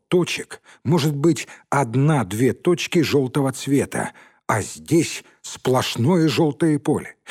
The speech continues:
И аппарат, наконец, пишет: «Пациент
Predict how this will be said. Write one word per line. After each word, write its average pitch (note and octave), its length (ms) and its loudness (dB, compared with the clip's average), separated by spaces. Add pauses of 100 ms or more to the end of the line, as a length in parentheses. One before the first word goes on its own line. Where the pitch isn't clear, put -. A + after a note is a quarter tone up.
(200)
И D3 80 2
аппарат, D3 580 2
наконец, D3 640 0
пишет: F#3 540 2 (240)
«Пациент D#3+ 800 2